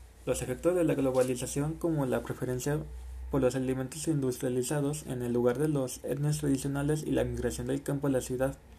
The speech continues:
Esto muchas veces han propi-, han propiciado un cambio dr-, drástico en el estilo del,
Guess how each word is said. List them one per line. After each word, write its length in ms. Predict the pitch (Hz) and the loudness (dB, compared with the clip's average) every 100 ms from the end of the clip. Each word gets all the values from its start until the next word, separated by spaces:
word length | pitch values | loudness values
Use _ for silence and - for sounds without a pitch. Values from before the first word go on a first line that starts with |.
| - - - - - - - - - - | -20 -20 -20 -18 -18 -18 -18 -20 -20 -2
Esto 240 | - - 180 | 0 2 0
muchas 300 | 180 156 185 | -2 0 2
veces 340 | 180 160 160 | 2 2 0
han 120 | 151 | 0
propi-, 340 | 151 156 156 160 - 156 - | 2 2 0 -6 -8 -12 -6
han 160 | 139 | -2
propiciado 540 | 147 156 156 160 151 151 | 0 4 4 4 2 2
un 180 | 151 | 0
cambio 340 | 139 143 147 151 | 0 0 4 4
dr-, 180 | 147 - | 2 0
drástico 480 | 147 160 160 156 143 | 0 2 2 0 0
en 80 | 131 | 0
el 100 | 123 | 0
estilo 340 | 120 131 131 | 0 0 0
del, 200 | 135 135 | 0 -2